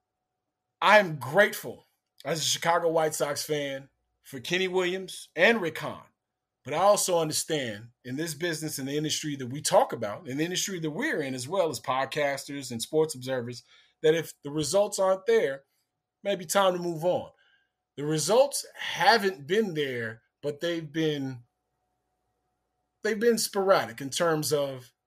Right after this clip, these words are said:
it hasn't been so sequential that it's been nine, ten years of piss poor management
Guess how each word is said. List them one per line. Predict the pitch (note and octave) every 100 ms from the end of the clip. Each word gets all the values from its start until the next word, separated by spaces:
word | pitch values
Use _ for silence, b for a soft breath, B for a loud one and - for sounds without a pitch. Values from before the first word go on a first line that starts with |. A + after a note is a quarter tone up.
| _
it | C#3+ D3
hasn't | F#3 A3 G3+ G3
been | D#3+ E3+ D#3
so | - F#3+ F#3 F#3 F3+ - b b b _ _ _
sequential | - F3+ D#3 G3+ G#3 - D3+ B2 A#2 _ -
that | D#3+ D3 D#3
it's | D3+
been | B2+ E3 D#3 A#2+ -
nine, | E3 F3+ F3 F3 E3+ D#3+
ten | F3+ F3 D#3+
years | E3 D#3 C#3+ B2+ A#2+ b b b
of | D3 C3 _ _
piss | - A3 A3
poor | - F3 D#3+
management | D3+ D3 C#3+ A2+ C3 C3